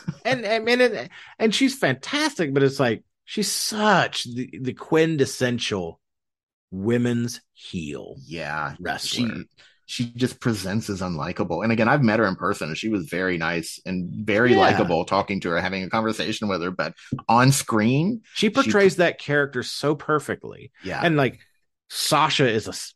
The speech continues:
Speaker 1: fantastic heel.
Speaker 2: Yeah.
Speaker 1: I still think Charlotte's a better one. Bayley's a fantastic heel. I think
Speaker 2: Mm-hmm.
Speaker 1: Charlotte's a better one when you come down to just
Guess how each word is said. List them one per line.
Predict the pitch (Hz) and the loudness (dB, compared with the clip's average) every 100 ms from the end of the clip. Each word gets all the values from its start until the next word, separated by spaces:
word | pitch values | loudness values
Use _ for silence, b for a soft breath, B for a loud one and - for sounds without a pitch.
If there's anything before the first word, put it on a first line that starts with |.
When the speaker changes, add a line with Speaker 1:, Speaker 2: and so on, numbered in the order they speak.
| _ | _
Speaker 1:
fantastic | 127 113 - - 127 - 107 | -4 -2 -4 0 0 0 -6
heel. | - 113 87 - - - | -4 -4 -4 -6 -14 -6
Speaker 2:
Yeah. | 92 | -4
Speaker 1:
I | - | -2
still | - 143 | 4 4
think | 139 123 98 | 6 2 0
Charlotte's | 120 107 98 - | 0 0 -2 -6
a | |
better | 85 85 62 65 | -6 -6 -6 -10
one. | - 98 - _ _ _ _ - 104 | -14 -18 -20 _ _ _ _ -16 -2
Bayley's | 131 135 135 113 92 | 2 6 6 4 -2
a | - | -4
fantastic | 127 110 - - 123 123 - 113 - | -2 -2 -4 -6 0 0 0 -6 -4
heel. | 113 90 - - | -4 -4 -6 -10
I | 98 104 | -6 -4
think | 104 | -2
Speaker 2:
Mm-hmm. | 85 | -4
Speaker 1:
Charlotte's | 82 113 104 98 | -2 0 0 -2
a | 107 | -4
better | 90 120 110 | 0 0 2
one | 101 101 - | 0 -2 2
when | 202 254 | 4 4
you | 240 | 0
come | 233 208 | -2 0
down | 190 180 | 0 0
to | 165 | -2
just | 151 151 | -2 -2